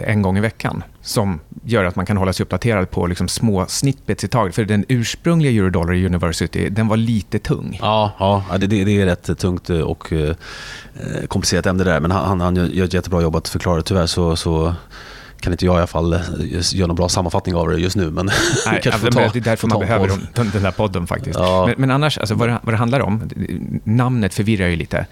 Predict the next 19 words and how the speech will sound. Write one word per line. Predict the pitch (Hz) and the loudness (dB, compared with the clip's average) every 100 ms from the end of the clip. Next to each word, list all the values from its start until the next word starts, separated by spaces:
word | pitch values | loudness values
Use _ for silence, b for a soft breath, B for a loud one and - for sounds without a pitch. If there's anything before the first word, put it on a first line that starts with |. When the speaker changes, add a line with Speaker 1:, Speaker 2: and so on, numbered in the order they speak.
| B B | B B
Speaker 1:
Men | - | 0
det | 113 | 0
är | |
ju | 139 | 2
egentligen | 123 101 101 | 0 0 2
bara, | 95 85 87 B B B - | 2 2 -2 B B B -4
eh, | 101 50 - - - | -2 -2 -4 -8 -2
alla | 120 127 | 0 0
som | 135 | 0
har | 123 123 | 0 2
lånat | 120 139 95 104 131 - | 4 2 2 2 0 0
dollar | 90 147 135 90 87 85 104 | -4 -2 0 2 2 0 2
någon | 101 - | 2 2
annanstans | 127 95 110 107 107 - 58 95 - 98 | 2 2 2 2 0 -2 -2 -2 -2 -2
än | 90 87 | 0 0
i | 101 98 | 0 0
U | 110 | 2
S | 120 - | 0 -2
A. | 107 | -4